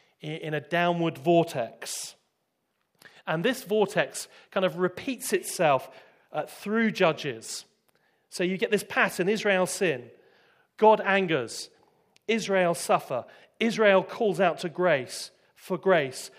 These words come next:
God raises up a judge. The judge dies. Israel sins again. God gets angry again. And on it goes, on and on, round and round, down and down. And each time,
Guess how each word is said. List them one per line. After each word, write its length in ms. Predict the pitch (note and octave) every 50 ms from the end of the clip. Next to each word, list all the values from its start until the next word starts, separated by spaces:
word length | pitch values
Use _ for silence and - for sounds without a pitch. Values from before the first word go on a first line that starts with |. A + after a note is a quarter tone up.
| - _ _
God 240 | - G3+ G#3+ G3+ F3
raises 460 | E3+ F#3+ G3+ A3+ B3 G3+ F3 F#3 F#3
up 120 | E3+ -
a 60 | E3+
judge. 640 | D3 - - D#3+ C#3+ C3+ C3 C3 C3 - - - - - - - _ _
The 100 | - E3+
judge 520 | D3+ - - G#3+ A3+ A#3+ A#3+ A3+ - - -
dies. 600 | F3+ D#3+ C#3+ C#3 C3+ C3 C3+ C3+ C#3 C3 - - - _ _ _ _ _ _ _ _ -
Israel 580 | A3+ B3 A3+ - G#3+ G#3 F#3 F3+ E3+ E3+ E3
sins 560 | E3 - - - - A#3 A3 G3+ G3 F#3 F3 E3+
again. 540 | D3 C#3+ - F#3+ F#3+ G3 G3 G3 G3 F#3+ F#3+ - _ _ _ _ _ _ _ _
God 220 | - G#3 A3+ A3 A3+
gets 180 | G3+ D3 - - -
angry 340 | G3+ G#3 G#3 F#3+ F#3 F3+
again. 360 | E3+ C#3+ E3+ E3 E3 E3 E3 - -
And 180 | F3+ F3+ F#3 F3+
on 180 | G#3+ A3 A#3+
it 120 | A#3+ A3+ A#3
goes, 300 | E3 D3 C#3 C#3 C#3 - -
on 220 | - F#3+ A3 A#3 A#3
and 120 | A3 G#3
on, 300 | F#3+ E3 D#3 D3+ D3+ D3 - - - -
round 300 | E3+ F3+ F#3 G3 G3+ G3+
and 140 | G3 F#3+ E3+
round, 320 | D#3+ D#3 D3+ D3+ D3+ -
down 240 | F#3+ E3+ F3 F#3 F3+
and 120 | F3 F3 D#3
down. 440 | D3 C3 A#2 A#2 A#2 A#2 B2 C3 - _ _ _ _ _ _ _ _ _ _ _ _ _ _ _ _ _ _ _ _ _ _ -
And 180 | F#3 F3+ F3
each 320 | A#3+ C4+ B3+ G3+ - - -
time, 540 | - - C4 A#3 F#3 D#3+ D3+ D3 D3 D3+